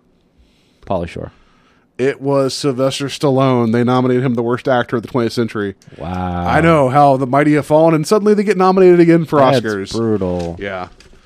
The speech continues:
Speaker 2: So anyway, I thought that was fun. So there's a whole Wikipedia page, guys, that have all the different nominees and categories for the Ras-, um, the Golden Raspberries or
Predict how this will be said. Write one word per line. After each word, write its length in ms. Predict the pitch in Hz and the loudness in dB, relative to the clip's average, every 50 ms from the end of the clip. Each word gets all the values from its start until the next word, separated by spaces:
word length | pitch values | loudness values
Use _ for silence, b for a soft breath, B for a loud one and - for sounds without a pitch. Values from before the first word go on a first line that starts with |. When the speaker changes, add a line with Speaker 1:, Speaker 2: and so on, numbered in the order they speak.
| b b b _ | b b b _
Speaker 2:
So 220 | - - 101 95 | -14 -10 -8 -6
anyway, 220 | 101 104 98 98 104 | -6 -6 -6 -6 -6
I 40 | |
thought 160 | 107 135 117 104 | -6 -6 -6 -4
that 100 | 113 92 | -6 -6
was 120 | 95 - | -6 -8
fun. 180 | - 101 98 101 | -8 -8 -8 -6
So 260 | - 151 139 139 123 b b b b b | -4 -2 -2 -2 -2 b b b b b
there's 140 | 180 185 190 | 2 2 2
a 60 | 208 | 4
whole 160 | 170 214 202 | 2 2 2
Wikipedia 540 | 180 196 190 175 143 - 143 135 135 147 143 | 2 0 0 -2 -4 -2 -2 0 0 0 0
page, 260 | 160 147 147 139 135 | 0 -2 -2 0 0
guys, 260 | 147 147 147 143 127 | 0 2 2 0 0
that 300 | 131 - - 131 127 117 | -4 -8 -6 -6 -4 -2
have 160 | 123 131 120 107 | -2 -2 -4 -2
all 340 | 87 120 127 131 131 127 123 | -2 0 0 2 0 0 -2
the 100 | 123 123 | -4 -6
different 260 | 120 127 - 127 120 | -8 -8 -8 -6 -4
nominees 440 | 123 123 117 117 113 113 113 113 101 | -4 -4 -4 -4 -4 -6 -6 -6 -8
and 80 | 101 | -8
categories 600 | - 117 110 110 107 110 117 117 120 117 110 - | -4 -4 -2 -2 -2 -2 -2 0 0 -2 -4 -6
for 360 | - - - 107 101 101 101 101 | -10 -8 -6 -6 -4 -4 -4 -6
the 100 | 104 104 | -6 -4
Ras-, 360 | 107 110 107 113 110 - - | -2 -2 -2 -2 -4 -6 -10
um, 380 | 85 110 107 101 98 95 95 | -10 -8 -8 -8 -8 -10 -10
the 40 | 107 | -8
Golden 200 | 104 117 110 107 | -8 -8 -6 -6
Raspberries 500 | 104 107 107 - 120 113 113 117 113 - - | -6 -6 -6 -4 -4 -4 -4 -6 -8 -10 -12
or 180 | - 101 90 | -12 -12 -12